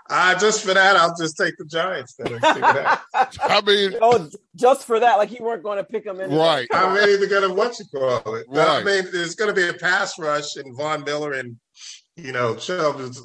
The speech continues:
Speaker 1: gonna be all, you know, "I'll meet you back there. Who's gonna get there first?" kind of thing. But, you know, there'll, there'll be screens, there'll be slants. There'll be, he's good for that.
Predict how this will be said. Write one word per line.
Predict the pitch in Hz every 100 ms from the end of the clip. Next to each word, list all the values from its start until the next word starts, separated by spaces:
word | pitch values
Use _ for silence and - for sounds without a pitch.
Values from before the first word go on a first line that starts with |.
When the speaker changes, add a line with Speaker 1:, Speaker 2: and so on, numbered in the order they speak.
| 120
Speaker 1:
gonna | 131 120
be | 127
all, | 127 131 127 127 131
you | 127
know, | 120
"I'll | 117 123
meet | 131 -
you | 120
back | 127 131 131
there. | 127 113 110 110
Who's | 135 123
gonna | 120
get | 127 123
there | 117 107
first?" | - 127 110 107 -
kind | 104 101
of | -
thing. | 101 98 101
But, | 104 98 - _ _ _ -
you | 147
know, | 127 120 113 117
there'll, | 135 135
there'll | 151 151
be | 147
screens, | - 143 143 143 147 139
there'll | 123 135
be | 127
slants. | - 131 123 123 120 -
There'll | 131 127
be, | 131
he's | 139 135
good | 117 -
for | -
that. | -